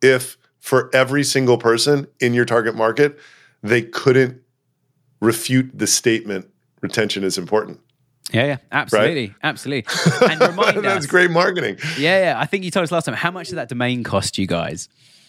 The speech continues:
Speaker 1: Eight hundred grand. It was very
Speaker 2: Eight hundred grand.
Speaker 1: expensive.
Speaker 2: There we go. And you're
Speaker 1: Yeah.
Speaker 2: over it now,
Speaker 1: But, like,
Speaker 2: aren't
Speaker 1: hey,
Speaker 2: you? So
Speaker 1: man,
Speaker 2: <laughs>
Speaker 1: worth, worth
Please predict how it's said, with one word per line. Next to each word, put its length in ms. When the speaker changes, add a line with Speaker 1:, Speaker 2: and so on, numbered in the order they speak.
Speaker 1:
Eight 180
hundred 380
grand. 340
It 40
was 120
very 200
Speaker 2:
Eight 40
hundred 300
grand. 220
Speaker 1:
expensive. 40
Speaker 2:
There 140
we 100
go. 320
And 140
you're 100
Speaker 1:
Yeah. 80
Speaker 2:
over 240
it 80
now, 80
Speaker 1:
But, 120
like, 200
Speaker 2:
aren't 20
Speaker 1:
hey, 120
Speaker 2:
you? 60
So 420
Speaker 1:
man, 180
Speaker 2:
<laughs> 0
Speaker 1:
worth, 480
worth 600